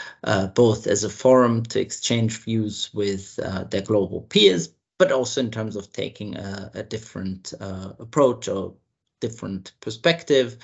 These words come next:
um, and talk, uh, about some of those global topics that are not usually covered in the E R C C at the moment. And the initial reaction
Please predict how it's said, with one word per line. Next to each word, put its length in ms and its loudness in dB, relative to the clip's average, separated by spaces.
um, 440 -2
and 260 -4
talk, 640 -6
uh, 260 -4
about 340 -6
some 220 -4
of 180 -10
those 340 -4
global 380 4
topics 500 -6
that 120 -2
are 60 -2
not 340 -6
usually 420 -6
covered 600 -10
in 160 -6
the 200 -6
E 60 -6
R 140 -8
C 220 -12
C 340 -12
at 180 -16
the 80 -8
moment. 680 -10
And 260 0
the 420 -2
initial 560 4
reaction 920 0